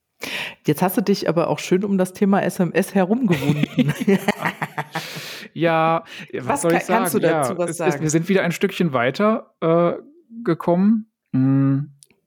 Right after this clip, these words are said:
Speaker 2: genau in dieser Woche wurde wieder ein, äh, ein neues Kabel gelegt, sag ich mal. Ähm, ich will ja nicht, also ich habe ja in der Vergangenheit den Fehler gemacht, mich da zu selbstbewusst aus dem Fenster zu lehnen, äh, und Dinge versprochen, die wir dann doch nicht so schnell einrichten konnten. Ähm,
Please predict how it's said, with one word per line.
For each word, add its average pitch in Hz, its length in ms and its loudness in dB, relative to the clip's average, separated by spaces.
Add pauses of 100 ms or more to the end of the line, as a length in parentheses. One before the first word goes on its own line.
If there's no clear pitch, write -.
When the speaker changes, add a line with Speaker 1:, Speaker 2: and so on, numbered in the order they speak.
(500)
Speaker 2:
genau 127 420 2
in 131 120 0
dieser 123 280 0
Woche 208 340 -2
wurde 120 320 -2
wieder 117 220 0
ein, 113 320 0 (160)
äh, 104 340 -2
ein 113 160 0
neues 117 260 2
Kabel 120 300 0
gelegt, 143 340 0
sag 143 200 0
ich 151 100 -4
mal. 170 300 2 (680)
Ähm, 110 340 2
ich 123 140 -4
will 147 80 4
ja 143 120 4
nicht, 139 200 -4
also 123 160 0
ich 127 120 0
habe 156 160 2
ja 139 60 4
in 123 100 -2
der 123 80 4
Vergangenheit 127 420 2
den 117 100 4
Fehler 110 380 -2
gemacht, 113 380 0
mich 107 100 0
da 113 120 0
zu 151 160 2
selbstbewusst 104 520 0
aus 101 120 -4
dem 110 80 0
Fenster 110 360 0
zu - 160 -2
lehnen, 110 480 2
äh, 110 160 2
und 107 240 0
Dinge 117 160 4
versprochen, 117 400 -2
die 110 60 4
wir 107 80 4
dann 107 100 2
doch 110 140 -2
nicht 110 140 -6
so 107 120 -2
schnell 107 360 0 (340)
einrichten 110 440 -2
konnten. 120 460 0
Ähm, 117 400 0